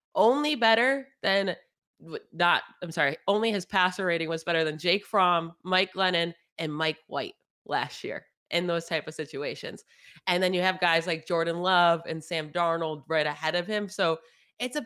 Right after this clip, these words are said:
bad little group to be at the bottom of, he did struggle in those situations, which we saw in the Cardinals game.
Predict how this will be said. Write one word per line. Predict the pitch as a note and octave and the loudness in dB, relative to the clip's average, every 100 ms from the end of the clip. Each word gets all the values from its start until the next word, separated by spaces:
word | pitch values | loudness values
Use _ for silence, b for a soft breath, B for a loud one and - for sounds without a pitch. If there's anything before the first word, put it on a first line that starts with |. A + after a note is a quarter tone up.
| - | 0
bad | G#3 G3 | 2 2
little | G#3+ G#3+ | 2 -2
group | F3 G3+ - | -2 -4 -4
to | F#3 | -4
be | F#3 | -2
at | F3+ | -2
the | |
bottom | E3 D#3 F3+ G3+ | 2 4 4 2
of, | A3 A3+ A3+ - _ _ _ _ - | 2 2 0 -14 _ _ _ _ -10
he | G#3 | -4
did | G#3+ G#3 | -2 -2
struggle | F3+ C#4 D#4 B3+ G#3+ | -2 4 4 4 2
in | F#3+ | 0
those | F3 | -4
situations, | F3+ F3+ F3+ E3+ E3 F#3+ | -6 -8 -4 -4 -4 -6
which | F#3 F#3 | -6 -6
we | F#3 | -6
saw | G3 A3+ G#3+ G#3 A3 - _ _ - | -2 4 6 6 2 -6 _ _ -6
in | F3 | 0
the | E3 - - | 0 -2 -6
Cardinals | - B3 D4+ G3+ F#3 | 2 4 6 2 0
game. | - F3 E3 E3+ | 0 2 2 0